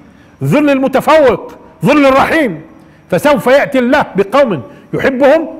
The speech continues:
ويحبونه، أذلة على المؤمنين، أعزة على الكافرين". شوف العزة وين.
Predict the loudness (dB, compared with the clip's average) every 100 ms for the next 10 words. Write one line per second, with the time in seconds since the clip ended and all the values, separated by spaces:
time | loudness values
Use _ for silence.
0 | -2 0 0 -2 -2 0 2 0 -2 -8
1 | -20 -8 -2 2 2 2 0 -2 -2 0
2 | 2 2 2 -2 -4 -8 -10 -10 -8 -8
3 | -10 -12 -18 -20 _ _ _ 0 2 0
4 | 0 -2 0 -2 -4 -14 -8 -2 0 2
5 | 2 2 2 0 -2 -2 0 0 0 -4
6 | -8 -12 -6 -2 -2 0 0 0 -2